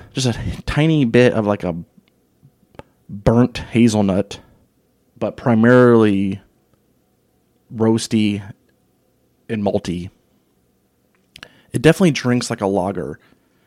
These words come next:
Uh, when I first poured this, I was expecting maybe, uh, more porter vibes,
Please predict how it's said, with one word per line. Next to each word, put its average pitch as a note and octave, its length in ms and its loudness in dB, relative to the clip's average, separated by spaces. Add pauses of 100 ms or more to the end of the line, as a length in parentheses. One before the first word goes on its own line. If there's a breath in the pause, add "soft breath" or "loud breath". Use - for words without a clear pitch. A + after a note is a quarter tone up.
(160 soft breath)
Uh, A#2 180 -4
when A#2 140 -4
I A2 180 -4
first C#3+ 500 -4
poured A#2+ 300 4
this, A#2 360 2
I A2 120 0
was G2+ 540 -4 (140)
expecting G#2+ 760 -4 (1600)
maybe, A#2 600 0
uh, C2+ 100 -8 (240)
more A2+ 460 0 (640)
porter A#2+ 460 0
vibes, A#2+ 720 -4